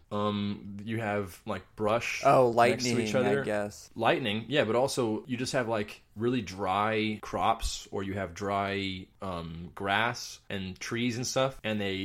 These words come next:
Speaker 1: if they rub against each other, sometimes they cause friction, and then they start smoking, and then they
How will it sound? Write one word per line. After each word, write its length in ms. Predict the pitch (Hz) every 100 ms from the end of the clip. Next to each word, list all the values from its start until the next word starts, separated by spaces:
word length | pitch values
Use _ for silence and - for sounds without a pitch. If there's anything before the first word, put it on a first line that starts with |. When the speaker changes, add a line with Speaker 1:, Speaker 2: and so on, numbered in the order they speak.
| -
Speaker 1:
if 180 | 107 -
they 360 | 104 98 92 -
rub 220 | 117 113
against 240 | 113 120
each 160 | 131 -
other, 240 | 139 131
sometimes 460 | 135 120 110 110 107
they 80 | 104
cause 260 | 117 90
friction, 420 | - 117 120 131 117
and 100 | 95
then 80 |
they 180 | 92 90
start 340 | 90 - 104 -
smoking, 400 | - 120 120 123
and 80 | 113
then 80 | 98
they 140 | 92